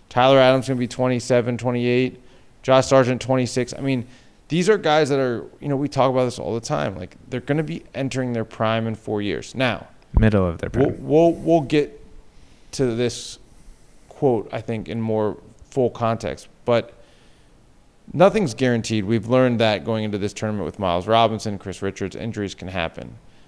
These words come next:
Speaker 1: But that's still set, you know, that idea that this whole group is gonna be in that portion
Speaker 2: Yeah, I
Speaker 1: of
Speaker 2: mean,
Speaker 1: their
Speaker 2: it, we'll see, though.
Speaker 1: careers.
Speaker 2: Like, that's my point here, is that, like, we'll see, right? I think they showed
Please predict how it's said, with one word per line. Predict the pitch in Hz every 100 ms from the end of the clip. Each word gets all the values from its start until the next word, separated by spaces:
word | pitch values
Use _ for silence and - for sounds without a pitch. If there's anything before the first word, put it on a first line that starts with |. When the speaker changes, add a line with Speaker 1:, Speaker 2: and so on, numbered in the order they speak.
| _
Speaker 1:
But | 123
that's | 131 127
still | - - 160 156 143 120
set, | - - 120 -
you | 139
know, | 117
that | 104 131
idea | 113 135 113 131 143 113
that | 104
this | 110 107
whole | 110 107
group | 107 107 101
is |
gonna | 104 101
be | 90 110 113 107 98 92 - _ _ _ - - - _ - - - - - - - -
in | 131 123 117 104
that | 113 113 - -
portion | - - - 92
Speaker 2:
Yeah, |
I |
Speaker 1:
of | 170
Speaker 2:
mean, | -
Speaker 1:
their | 180
Speaker 2:
it, | -
we'll | 123 202
see, | - 123
though. | 127 90 92
Speaker 1:
careers. | -
Speaker 2:
Like, | 123 117
that's | 139 -
my | 120
point | 104 92 92
here, | - - -
is | 117 107
that, | 110
like, | 110 107
we'll | 107
see, | 104 - - - - _ -
right? | 104 107
I | 107
think | 117 120 107
they | 110
showed | - 107 104 104 -